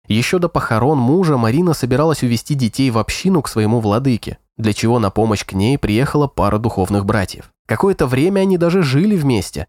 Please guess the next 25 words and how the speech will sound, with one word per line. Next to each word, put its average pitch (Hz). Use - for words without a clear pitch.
пока 113
всех -
не 139
выселили 120
из 107
дома 107
при 101
лесничестве. 117
Шестерых 147
детей 147
забрали 117
социальные 104
службы, 101
а 101
женщина 127
уехала 101
в 98
общину. -
Несколько 147
раз 160
она 135
навещала 139
их, -
привозила 120
подарки – 139